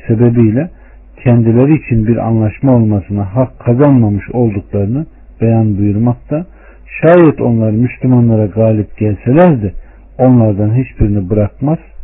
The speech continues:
terk etmez ve onlar hakkında ne bir yemin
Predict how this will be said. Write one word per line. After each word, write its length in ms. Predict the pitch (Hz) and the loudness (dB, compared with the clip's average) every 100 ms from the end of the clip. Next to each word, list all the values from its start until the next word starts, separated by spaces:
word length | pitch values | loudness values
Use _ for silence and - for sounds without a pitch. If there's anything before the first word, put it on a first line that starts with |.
| - - | -10 -4
terk 280 | 113 - | -4 -2
etmez 380 | 107 - 139 175 - - - - - 123 | -6 -4 -4 -4 -6 -20 -20 -20 -6 -2
ve 100 | 123 | 0
onlar 440 | 131 127 147 156 | 2 4 4 2
hakkında 480 | 120 - - 110 110 | 0 -4 -4 -2 0
ne 220 | 131 120 | 0 2
bir 100 | 110 | 0
yemin 420 | 101 107 135 185 | 0 0 0 -4